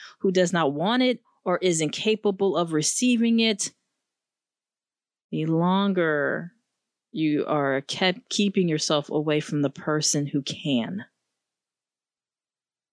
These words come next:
Right? The longer you're keeping yourself away from the person who can.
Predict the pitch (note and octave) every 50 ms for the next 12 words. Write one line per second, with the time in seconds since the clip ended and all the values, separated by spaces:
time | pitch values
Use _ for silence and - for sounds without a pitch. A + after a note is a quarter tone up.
0 | _ _ - C3 C#3 F3 A3+ - - _ _ _ _ _ _ _ _ _ _ _
1 | _ _ _ _ _ _ _ _ _ _ _ D3+ C#3+ D3 D#3 F3 F#3+ G#3 G3+ G3+
2 | G3 F#3+ E3 D3 D3+ - - - G#3+ G#3+ A3+ A3 G#3 G3 F#3+ G3 - - F#3 F#3
3 | F3+ - C#3+ C3+ C#3+ C#3+ D#3+ E3 - D#3+ D3 C#3 B2 - - - D#3 D#3 D#3 -
4 | D#3+ D3 D3 D3+ D3+ - - D3+ C#3+ C3 B2+